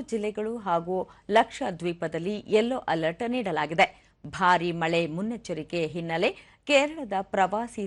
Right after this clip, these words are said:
ತಾಣಗಳಲ್ಲಿ ನಿರ್ಬಂಧ ವಿಧಿಸಲಾಗಿದೆ. ಕೇರಳ, ಕರ್ನಾಟಕ, ಲಕ್ಷದ್ವೀಪದ ಕರಾವಳಿಯಲ್ಲಿ ಮೀನುಗಾರರು ಸಮುದ್ರಕ್ಕೆ ಇಳಿಯದಂತೆ ಎಚ್ಚರಿಕೆ ನೀಡಲಾಗಿದೆ.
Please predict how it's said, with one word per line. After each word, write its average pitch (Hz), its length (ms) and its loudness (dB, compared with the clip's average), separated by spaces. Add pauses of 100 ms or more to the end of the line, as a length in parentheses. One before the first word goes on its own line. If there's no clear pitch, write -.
ತಾಣಗಳಲ್ಲಿ 165 580 0 (280)
ನಿರ್ಬಂಧ 220 440 2 (280)
ವಿಧಿಸಲಾಗಿದೆ. 170 680 -2 (520)
ಕೇರಳ, 285 320 4 (280)
ಕರ್ನಾಟಕ, 214 480 -4 (260)
ಲಕ್ಷದ್ವೀಪದ 170 680 -6 (220)
ಕರಾವಳಿಯಲ್ಲಿ 170 680 -2 (380)
ಮೀನುಗಾರರು 196 720 0 (440)
ಸಮುದ್ರಕ್ಕೆ 220 580 -2 (120)
ಇಳಿಯದಂತೆ 165 540 0 (260)
ಎಚ್ಚರಿಕೆ 233 520 -6 (140)
ನೀಡಲಾಗಿದೆ. 165 500 0